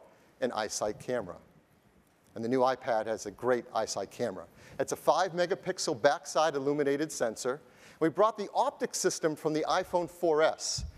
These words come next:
five element lens, hybrid infrared filter on it.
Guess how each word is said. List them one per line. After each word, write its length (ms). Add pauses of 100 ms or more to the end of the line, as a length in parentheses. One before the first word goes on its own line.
(160)
five 360
element 380
lens, 500 (160)
hybrid 460
infrared 440
filter 440
on 180
it. 160